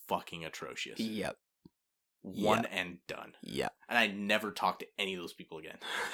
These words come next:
Speaker 2: <laughs>
Speaker 1: Literally, literally, I'm not even joking. You, you laugh, but I never, I only saw those people at work when I had to.
Speaker 2: Oh my god, yes. I think I, when I was teaching,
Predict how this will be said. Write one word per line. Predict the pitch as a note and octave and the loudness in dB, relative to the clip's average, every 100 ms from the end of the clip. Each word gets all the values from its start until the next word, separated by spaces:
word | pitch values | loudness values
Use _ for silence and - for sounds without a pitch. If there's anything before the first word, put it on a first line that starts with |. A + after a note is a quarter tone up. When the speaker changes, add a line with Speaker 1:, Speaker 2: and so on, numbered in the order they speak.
| - | -4
Speaker 2:
<laughs> | - - A#3+ - - | -6 4 4 6 6
Speaker 1:
Literally, | F#3+ A3+ B3+ A#3 A3 | 12 12 12 12 12
literally, | A#3+ C#4 G#3+ F3 | 12 12 12 12
I'm | F3+ | 12
not | A3 A#3 | 12 12
even | A3+ F#3+ | 12 12
joking. | F#3 G#3 G2 - - - - - - - - | 12 12 12 8 6 4 2 2 0 6 12
You, | A3 E3 | 12 12
you | F#3 F3 | 6 10
laugh, | C#3 D#3 F#2+ - | 12 12 12 12
but | - E3+ - | 6 6 10
I | F3 | 10
never, | E3+ D#3 D#3+ F3 F3 F3 F#3 F3 - - - - _ - | 10 2 6 12 12 12 12 10 2 -2 -4 -6 _ 8
I | E3+ - | 8 10
only | F3+ G#3 A#3+ C4 | 12 12 12 12
saw | - G#3+ G#3+ | 12 12 12
those | G#3 G3+ | 12 12
people | F#3+ - C3 - _ | 8 8 4 0 _
at | C3+ D#3+ D3 | 10 10 4
work | G#2+ C#3+ G3+ - - - G#2 | 8 10 10 6 -4 -4 0
when | A2 B2+ D3 - | 10 10 10 6
I | A2+ | 8
had | G#2 - - F#2 F#2+ | 8 8 10 10 10
to. | - D#2+ - | -2 -6 2
Speaker 2:
Oh | E3+ F3 | 4 6
my | F3 E3+ | 4 4
god, | - - F3+ | 2 0 2
yes. | - D#3 D#3 - - _ _ _ _ _ _ _ _ - - | -2 -2 -6 -10 -18 _ _ _ _ _ _ _ _ -14 -2
I | |
think | D3 | 4
I, | F#3+ F#3+ E3+ - _ _ _ _ _ _ _ _ _ _ - | 10 10 10 4 _ _ _ _ _ _ _ _ _ _ -8
when | - B2 | 4 6
I | A#2+ | 8
was | A#2 A2+ | 6 2
teaching, | - - - - - | -2 -6 -4 -6 -8